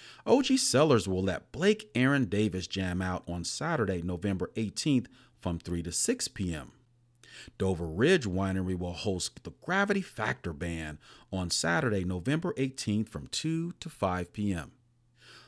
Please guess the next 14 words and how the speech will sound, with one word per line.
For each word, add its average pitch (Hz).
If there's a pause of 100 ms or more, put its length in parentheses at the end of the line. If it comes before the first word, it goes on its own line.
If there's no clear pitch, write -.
(120)
Lost 214
Oak 180
Winery 95
will 92
have 92
Susie 196
and 143
the 156
Sissies 101
on 85
stage 92
Saturday, 123
November 127
eighteenth, 127